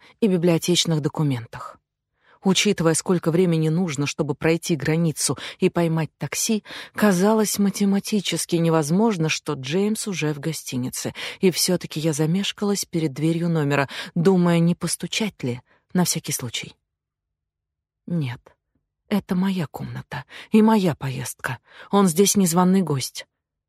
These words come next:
Я прокатала карточку в замке и вошла. Слава богу, номер был пуст, и все в нем было моим собственным, хотя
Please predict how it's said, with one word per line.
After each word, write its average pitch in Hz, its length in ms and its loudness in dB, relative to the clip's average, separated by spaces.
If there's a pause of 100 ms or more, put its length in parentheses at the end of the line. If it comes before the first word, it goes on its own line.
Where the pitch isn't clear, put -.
(140)
Я 180 160 4
прокатала 151 520 -2
карточку - 560 -8
в 160 60 -4
замке 147 400 -2
и - 160 -6
вошла. - 440 -6 (1160)
Слава 185 420 4
богу, 196 320 2
номер 170 340 2
был 165 160 -4
пуст, - 440 -10 (220)
и 196 100 4
все 208 300 2
в 202 80 0
нем 196 240 4
было 196 240 2
моим 190 260 2
собственным, 131 760 -6 (220)
хотя 190 520 -2